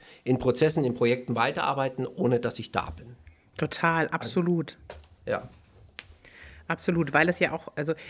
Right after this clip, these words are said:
Speaker 2: ich muss mich ja darauf verlassen können, wenn ich nicht da bin oder mein Stellvertreter und meine Stellvertreterin nicht da
Speaker 1: Mhm.
Speaker 2: sind, dass sie trotzdem in die richtige Richtung laufen. Und das können sie ja nur, wenn sie die Richtung kennen. Dafür
Speaker 1: Mhm.
Speaker 2: brauchen sie Sinn und Zweck.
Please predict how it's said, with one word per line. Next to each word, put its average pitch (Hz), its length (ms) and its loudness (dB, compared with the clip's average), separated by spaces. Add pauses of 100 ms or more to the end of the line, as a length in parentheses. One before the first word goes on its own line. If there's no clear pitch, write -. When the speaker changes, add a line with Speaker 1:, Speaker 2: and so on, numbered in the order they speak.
Speaker 2:
ich - 80 -6
muss 233 160 2
mich 226 80 4
ja 175 60 8
darauf 156 160 2
verlassen 143 400 -2
können, 233 400 -2
wenn 156 160 -2
ich 160 160 -10
nicht 151 220 -10
da 139 180 0
bin 233 320 -4
oder 135 180 -8
mein 120 140 -12
Stellvertreter 175 680 -6
und 156 40 -6
meine 135 180 -8
Stellvertreterin 147 600 -6
nicht 143 240 -2
da 170 220 0
Speaker 1:
Mhm. - 60 -2
Speaker 2:
sind, - 180 -4
dass 175 120 -2
sie - 80 -10
trotzdem 185 360 -6
in 180 60 -4
die 175 60 -6
richtige 170 360 -6
Richtung 190 320 -2
laufen. 131 320 -8
Und 139 80 -10
das 143 120 -10
können 170 280 0
sie 170 100 -2
ja 170 80 2
nur, 185 220 0
wenn 180 100 0
sie 180 60 -2
die 196 80 4
Richtung 196 360 2
kennen. 143 300 -10 (460)
Dafür 139 260 -6
Speaker 1:
Mhm. 101 60 -10
Speaker 2:
brauchen 165 400 -4
sie 175 100 -6
Sinn 170 200 -6
und 175 160 -6
Zweck. - 280 -2